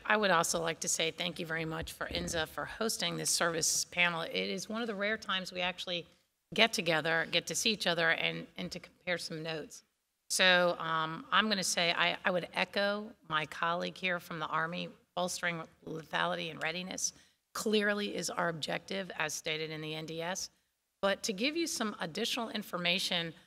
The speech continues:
um, I, I, I'd like to characterize why we're in this great power competition. A-, and I'm sure that what I'm gonna say you, you have heard before, but I think it really does echo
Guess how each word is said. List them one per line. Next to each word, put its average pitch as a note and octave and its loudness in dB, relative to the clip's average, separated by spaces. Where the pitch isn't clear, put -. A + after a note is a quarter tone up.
um, E3 0
I, A3+ 4
I, A#3 4
I'd G#3+ 0
like C#4+ 0
to C#4 -4
characterize F#3+ 2
why F3 0
we're F#3+ -2
in E3+ 0
this D3+ -6
great E3 -6
power E3 -2
competition. - -6
A-, - -4
and F3 -2
I'm E3+ -2
sure A3+ 2
that F3+ 6
what F#3+ 6
I'm F#3+ 6
gonna F3+ 2
say G3 0
you, F3+ -4
you F#3+ -4
have F3+ -2
heard C4+ 6
before, E3+ 0
but G3+ 4
I F#3+ 6
think A#3 0
it A3 -2
really A3+ 2
does F3+ 2
echo D#3+ 2